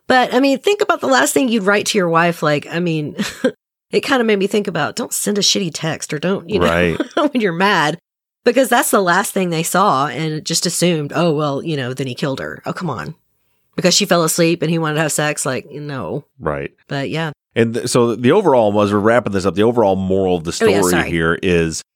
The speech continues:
Speaker 2: is for prosecutors to do their damn job right, whether they're innocent or guilty.
Speaker 1: Mm-hmm.
Speaker 2: Have a case. If you don't have a case, don't take
Speaker 1: Mm-hmm.
Speaker 2: it. In this case,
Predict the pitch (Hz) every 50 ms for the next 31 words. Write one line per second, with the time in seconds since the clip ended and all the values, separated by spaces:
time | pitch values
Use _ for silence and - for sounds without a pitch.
0 | _ _ _ _ _ - - 90 85 78 76 76 - - - - 104 120 - -
1 | 127 - - 127 135 156 - 165 135 - 113 101 87 90 87 - 92 85 82 90
2 | 104 120 143 151 139 - - 113 104 98 90 87 87 87 85 80 - 87 80 80
3 | 76 73 76 80 87 87 92 80 110 131 185 214 202 147 127 127 127 120 - -
4 | 113 113 107 98 78 87 90 82 80 80 85 87 92 95 233 _ _ _ _ _
5 | - 101 123 147 147 127 - 110 104 107 104 110 95 98 98 107 107 104 101 90
6 | 90 - 95 90 85 - - 90 87 85 185 113 117 90 90 135 95 87 90 90
7 | 104 120 - - - 104 104 104 101 -